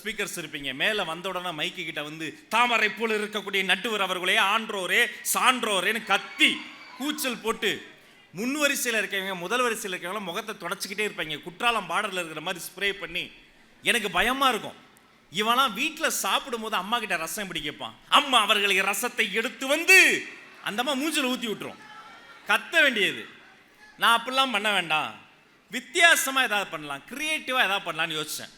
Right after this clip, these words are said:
என் டர்ன் வந்தது, மேலே ஏறினேன். ஏற போகும்போது எனக்கு ஒரு தலைப்பு கொடுத்தாங்க, "நீங்கள் கண்ட மாமனிதர்." நான் வேகமா என்ன பண்ணேன்,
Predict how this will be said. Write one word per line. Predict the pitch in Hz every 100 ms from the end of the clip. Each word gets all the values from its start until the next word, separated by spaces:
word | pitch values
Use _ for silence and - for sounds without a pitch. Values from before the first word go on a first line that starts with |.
| - _ _ _ _ -
என் | 165 190
டர்ன் | 190 247
வந்தது, | 220 185 170
மேலே | 160 180 190 165
ஏறினேன். | 139 127 110 110 - _ _
ஏற | 175 269 330
போகும்போது | 254 233 220 226 233 180
எனக்கு | 202 190
ஒரு | 175
தலைப்பு | 170 202 233 220
கொடுத்தாங்க, | 185 170 147
"நீங்கள் | 147 196 196
கண்ட | 180 175 175
மாமனிதர்." | 156 151 151 135 120 107 - _ _ _ _ _ -
நான் | 214 240 185
வேகமா | 240 302 311 294
என்ன | 262
பண்ணேன், | 240 220 247